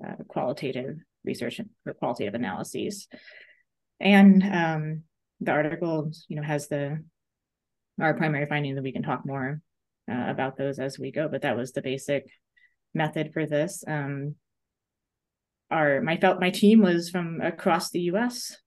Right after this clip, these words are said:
Um, our respondents were from across the U S. Um, those of us in, and all in academia, um, those of us that ran the study were various phases. So I was probably one of the most senior, down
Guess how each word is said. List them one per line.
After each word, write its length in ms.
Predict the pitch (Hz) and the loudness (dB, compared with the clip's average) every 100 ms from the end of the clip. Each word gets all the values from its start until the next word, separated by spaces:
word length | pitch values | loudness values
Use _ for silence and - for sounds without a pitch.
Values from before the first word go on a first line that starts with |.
| - | -10
Um, 380 | 147 143 139 139 | -6 -6 -6 0
our 180 | 156 156 | 2 2
respondents 640 | 165 165 160 180 160 175 - | 0 -2 -2 -2 -4 -8 -8
were 320 | 147 143 151 | -6 -4 -6
from 280 | 156 143 147 | -6 -6 -6
across 380 | 156 - 143 - | -8 -6 -8 -8
the 120 | 139 | -8
U 200 | 135 135 | -6 -4
S. 320 | 135 147 - - - - - - | -2 -4 -10 -18 -20 -20 -18 -6
Um, 540 | 147 143 139 139 147 - | -4 -2 -4 -6 -10 -6
those 220 | 165 165 | -2 0
of 100 | 160 | 0
us 220 | 156 151 165 | 0 -2 -4
in, 180 | 165 185 | -6 2
and 360 | 277 294 277 247 | 4 6 6 8
all 220 | 196 208 | 8 8
in 100 | 214 | 8
academia, 800 | 202 202 202 170 180 190 220 254 - | 4 4 0 0 0 2 2 0 -4
um, 380 | 160 156 156 151 | -8 -6 -8 -4
those 220 | 156 151 | -2 -2
of 80 | 151 | -2
us 180 | 156 - | -2 0
that 220 | 151 147 - - _ - | 0 -2 -8 -20 _ -8
ran 240 | 175 151 | -2 -2
the 80 | 151 | -2
study 280 | 156 160 160 | -2 -2 -2
were 220 | 156 156 - | -2 -4 -8
various 480 | - 147 156 156 160 | -8 0 2 2 0
phases. 460 | 156 151 165 175 - | -2 -2 -2 -6 0
So 160 | 151 | 2
I 80 | 143 | 2
was 100 | 147 | 0
probably 260 | 165 151 143 | -2 -4 -4
one 140 | 151 | -6
of 60 | 143 | -4
the 80 | |
most 260 | 147 143 147 | -4 -4 0
senior, 460 | 220 220 214 208 202 | 4 6 6 6 6
down 340 | 160 160 160 | 4 0 -4